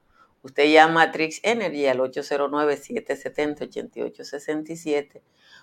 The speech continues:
o escribe al ocho cero nueve, nueve diez,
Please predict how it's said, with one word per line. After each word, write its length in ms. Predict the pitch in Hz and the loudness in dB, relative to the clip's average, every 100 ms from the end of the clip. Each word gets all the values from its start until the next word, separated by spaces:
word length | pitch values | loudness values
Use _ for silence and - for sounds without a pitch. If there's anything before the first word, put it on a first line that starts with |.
| _ | _
o 80 | - | 0
escribe 460 | - - 233 214 160 | 0 2 2 4 4
al 120 | 135 | 4
ocho 200 | 139 160 | 0 -4
cero 240 | 165 156 147 | -2 -2 -2
nueve, 340 | 151 147 139 | -2 0 -2
nueve 320 | 135 139 151 | -2 -2 -2
diez, 440 | 156 147 135 135 | -2 -2 -2 -6